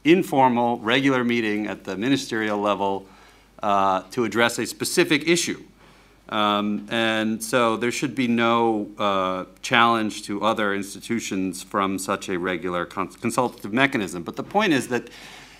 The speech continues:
in the O S C E context, where every decision has to be done by consensus among fifty-seven states, you have this inverse relationship between inclusivity and effectiveness, which we've seen,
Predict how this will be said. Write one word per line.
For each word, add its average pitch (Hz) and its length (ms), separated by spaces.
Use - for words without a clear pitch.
in 208 160
the 208 140
O 165 40
S 160 140
C 127 180
E 117 60
context, 104 640
where 107 520
every 127 200
decision 117 400
has 104 200
to - 120
be 92 360
done 110 220
by 104 100
consensus 98 520
among 92 200
fifty-seven 101 540
states, 190 400
you 131 80
have 117 200
this 113 140
inverse 131 480
relationship 107 720
between 101 340
inclusivity 104 720
and 87 100
effectiveness, 87 760
which 90 180
we've 87 200
seen, 87 400